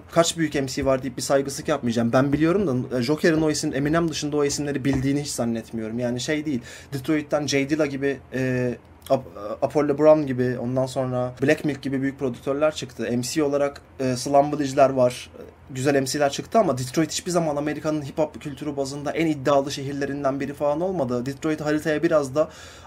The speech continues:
açıkçası mainstream camiada sadece Eminem koydu ama o da haritanın başlarına koymadı yani. Hani Süper Lig gibi düşünürsen hani bizdeki Anadolu takımlarına denk bir şehir yani.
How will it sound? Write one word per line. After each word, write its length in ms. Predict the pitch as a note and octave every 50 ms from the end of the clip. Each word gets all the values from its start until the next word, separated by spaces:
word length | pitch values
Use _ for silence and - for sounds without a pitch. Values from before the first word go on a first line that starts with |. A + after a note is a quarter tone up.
| -
açıkçası 440 | C#3+ C3 - E3 - D#3+ C#3 B2 C3+
mainstream 460 | C3+ C#3 D#3 D3+ - - C#3+ C#3+ C3+
camiada 560 | A#2+ B2 B2+ C3+ C#3 C3+ C3+ C3+ C#3 D3 E3 E3
sadece 400 | - F#3 E3 D3+ D3+ C#3+ D#3+ D#3+
Eminem 360 | D3+ D#3 D#3+ E3+ F3+ G3+ G#3
koydu 420 | - - D3 C#3+ D3 D3 A3+ A3+
ama 160 | G#3 G3+ F3+
o 80 | E3+ F3
da 120 | F#3+ E3+
haritanın 440 | E3+ E3+ E3+ E3+ F#3 F3+ E3+ F#3 F3
başlarına 480 | E3+ D#3+ - - - E3+ F3 F3 F3+ E3+
koymadı 420 | - F#3+ F#3+ G3+ G3 D3+ B2+ A#2+
yani. 260 | A#2 A#2 A2 A2 A2+
Hani 200 | A2+ A#2 A#2+ A#2+
Süper 380 | A#2 - - - E3 D#3+ D#3+ E3+
Lig 120 | F3 E3+
gibi 180 | - D#3+ D3+ D3+
düşünürsen 480 | D3+ D#3 E3 D#3+ D#3+ D#3 C3+ - D#3+ D3+
hani 180 | D3 D3 D3
bizdeki 300 | D3 C#3+ C#3 D3+ C#3+ D#3+
Anadolu 280 | C#3+ C#3+ C#3 D3+ D#3 D#3
takımlarına 500 | E3 D#3+ - D#3 D#3 D#3 D#3 D#3 D3 C3
denk 200 | C3 B2 B2+ D#3
bir 40 | C#3
şehir 240 | - C#3 C#3+ E3+
yani. 260 | A#3 G3 A#2+ A2 G#2+